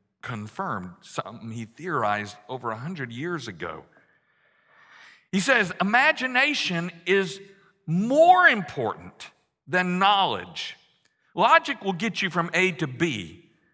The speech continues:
Imagination will take you everywhere.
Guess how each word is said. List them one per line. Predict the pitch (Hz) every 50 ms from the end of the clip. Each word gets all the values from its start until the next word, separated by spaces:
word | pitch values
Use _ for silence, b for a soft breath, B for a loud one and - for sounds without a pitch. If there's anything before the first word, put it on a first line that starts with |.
| _ _ - 123
Imagination | 123 123 123 120 113 107 123 117 117 131 151 190 240 240 - - - - 92 80 82 82 - _ _ _ _ _ _ _ _
will | - 127 127
take | - 143 139 131 131 120
you | 123 127
everywhere. | 131 131 123 110 92 85 87 80 80 78 76 -